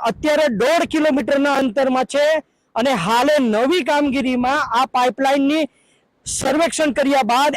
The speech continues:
એને પાંચ કિલોમીટર સુધી દરિયાના અંદર લઈ જવામાં આવશે અને એને ઠાલવવામાં આવશે. કેમેરામેન સાથે હું પ્રકાશ ઉપાધ્યાય, ઇન્ડિયા ન્યૂઝ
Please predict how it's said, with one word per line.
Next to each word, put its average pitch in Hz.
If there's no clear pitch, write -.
એને 277
પાંચ 285
કિલોમીટર 294
સુધી 277
દરિયાના 269
અંદર 247
લઈ 185
જવામાં 269
આવશે 285
અને -
એને 262
ઠાલવવામાં 202
આવશે. 143
કેમેરામેન 302
સાથે 294
હું 269
પ્રકાશ 294
ઉપાધ્યાય, 240
ઇન્ડિયા 277
ન્યૂઝ 311